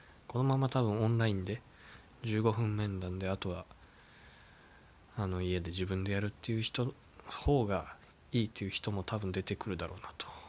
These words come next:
思いました。で、まあ、自分的にはその自学自習ができるようになっていくことをサポートしたいので、まあ、そのオンラインの方がいいっていう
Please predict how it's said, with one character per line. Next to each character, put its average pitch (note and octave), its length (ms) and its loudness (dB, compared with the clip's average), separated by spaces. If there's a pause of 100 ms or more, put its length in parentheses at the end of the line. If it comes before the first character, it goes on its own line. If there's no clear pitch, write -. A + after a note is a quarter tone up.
(420)
思 G2 160 0
い F#2 40 -2
ま - 140 -10
し - 100 -8
た。 - 80 -14 (1900)
で、 C3+ 80 2
ま B2 80 4
あ、 - 20 2
自 G#2 180 -2
分 C#3+ 160 2
的 C3+ 220 -2
に C3 80 2
は A2 60 2
そ G#2 120 -4
の G2 100 -2
自 G2+ 160 -2
学 G#2 220 2
自 G2 140 0
習 G2+ 200 0
が G2+ 100 2
で G2+ 80 0
き - 80 -4
る A#2+ 80 4
よ G#2 60 4
う - 20 0
に G2+ 40 0
な G2 100 0
っ - 20 -12
て - 160 -4
い G2+ 40 -2
く - 120 -10
こ B2 120 -4
と A#2 140 0
を G2+ 60 0
サ - 140 -2
ポ A2 180 2
ー G2+ 40 0
ト - 120 -4
し - 100 -4
た G#2 140 -2
い G2 60 -2
の F#2+ 140 -6
で、 G#2+ 240 0 (1300)
ま B2+ 60 -2
あ、 - 20 0
そ A#2 100 0
の A2 160 2
オ A#2+ 40 6
ン B2 100 4
ラ B2 80 6
イ - 20 6
ン A2 60 4
の F#2+ 80 0
方 G#2 140 0
が F#2 160 0
い A2 80 4
い G2+ 40 2
っ G2 40 -6 (120)
て - 100 -6
い F#2 120 -2
う G2+ 60 -4